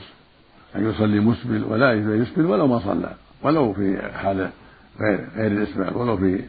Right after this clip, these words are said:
طريقه إلى بيته أو إلى السوق أو في أي مكان.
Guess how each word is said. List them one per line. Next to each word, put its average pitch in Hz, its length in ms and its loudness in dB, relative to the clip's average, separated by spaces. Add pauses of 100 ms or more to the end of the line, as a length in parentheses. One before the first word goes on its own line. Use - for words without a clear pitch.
طريقه 110 300 -2
إلى 101 260 0
بيته 107 340 -2
أو 101 200 -2
إلى 101 100 2
السوق 107 400 -6 (360)
أو 110 100 -4
في 104 160 -2
أي 101 180 2
مكان. 92 320 -6